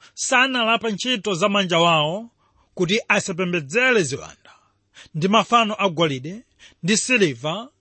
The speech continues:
ndi amkuwa ndi amwala ndi amtengo, amene sakhoza kupenya kapena kumva kapena kuyenda.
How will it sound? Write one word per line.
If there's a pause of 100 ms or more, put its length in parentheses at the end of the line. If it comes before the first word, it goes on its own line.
(240)
ndi
amkuwa (760)
ndi
amwala (560)
ndi
amtengo, (280)
amene
sakhoza
kupenya (480)
kapena
kumva (360)
kapena
kuyenda.